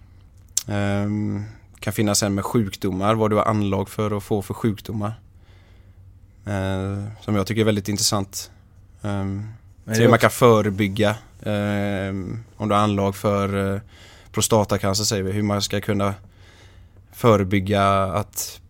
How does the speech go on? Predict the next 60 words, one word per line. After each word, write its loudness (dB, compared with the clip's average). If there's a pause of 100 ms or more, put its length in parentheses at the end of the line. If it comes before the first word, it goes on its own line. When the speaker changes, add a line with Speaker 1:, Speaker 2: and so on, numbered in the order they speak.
(120)
Speaker 1:
minimera 4
chanserna 2
helt 0
enkelt -6
för -2
att -2
få 0
den. 0 (140)
Nu 4
är 6
det 6
ju, 8 (1120)
nu 4
är 8
det 6
så 4
här 6
att 2
det 0
är 4
ju 4
vad 2
du 4
har 0
anlag 2
för, 2
inte -2
att -4
du -4
kommer 0
få 0
det, 2
Speaker 2:
Mm. 4
Speaker 1:
utan -2
det 2
är 4
ju 4
mer 2
vad 0
du 0
har -2
anlag 0
för -2
att -4
kunna 0
få. -4
Du -8
kan -4
ju 2
säkert 0 (1400)
leva 2
med 2
att -4
ha -2
anlag 2
för -4
någonting, 0
men -4
du -4
be-, -14